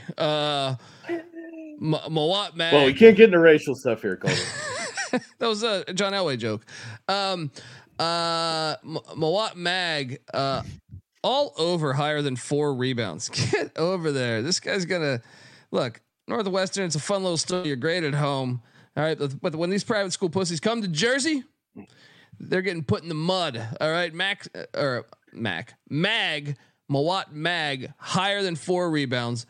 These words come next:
Speaker 1: Let's start there. Also, let's go to Temple at Florida Atlantic. Florida Atlantic,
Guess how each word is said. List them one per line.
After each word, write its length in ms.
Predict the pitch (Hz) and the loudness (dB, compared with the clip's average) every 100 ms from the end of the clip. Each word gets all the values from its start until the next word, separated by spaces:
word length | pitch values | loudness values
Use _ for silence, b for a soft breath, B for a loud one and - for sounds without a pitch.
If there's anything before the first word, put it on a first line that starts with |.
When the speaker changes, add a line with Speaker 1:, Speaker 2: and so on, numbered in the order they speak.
| b | b
Speaker 1:
Let's 240 | - 160 160 | -4 -2 -2
start 400 | - 190 165 139 | -2 -2 -2 -2
there. 360 | 147 135 123 b b - | -2 -2 -4 b b -2
Also, 480 | 208 220 - 127 - | 0 0 -2 -4 -4
let's 240 | 151 139 | -4 -2
go 240 | 165 170 185 | -2 -2 -2
to 260 | - 160 | 0 -2
Temple 480 | 147 123 214 226 226 | 0 -2 0 -2 -2
at 220 | - 160 | -2 -4
Florida 380 | - 170 185 185 - | -4 -2 0 0 -2
Atlantic. 540 | 156 143 165 180 160 | -2 0 -2 0 -4
Florida 280 | - 202 185 | -4 -2 0
Atlantic, 460 | 143 165 170 170 | -2 -2 -2 -2